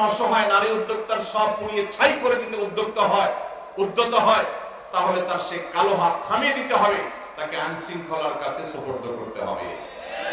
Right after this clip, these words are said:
ভাইরা আমার, এখানে আমার অনেক কলেজ, স্কুল কলেজের অনেক বন্ধুরা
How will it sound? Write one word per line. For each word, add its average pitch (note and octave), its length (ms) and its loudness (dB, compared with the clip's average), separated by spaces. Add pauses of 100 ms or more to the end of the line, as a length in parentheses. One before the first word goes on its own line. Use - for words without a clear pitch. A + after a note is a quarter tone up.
(560)
ভাইরা F3+ 300 8
আমার, F3+ 180 4 (800)
এখানে G#3 300 0
আমার G3 200 4
অনেক G3 140 4 (160)
কলেজ, G#3+ 260 6 (880)
স্কুল A3+ 240 4 (100)
কলেজের G#3 380 4
অনেক F#3+ 180 4 (440)
বন্ধুরা G3 380 4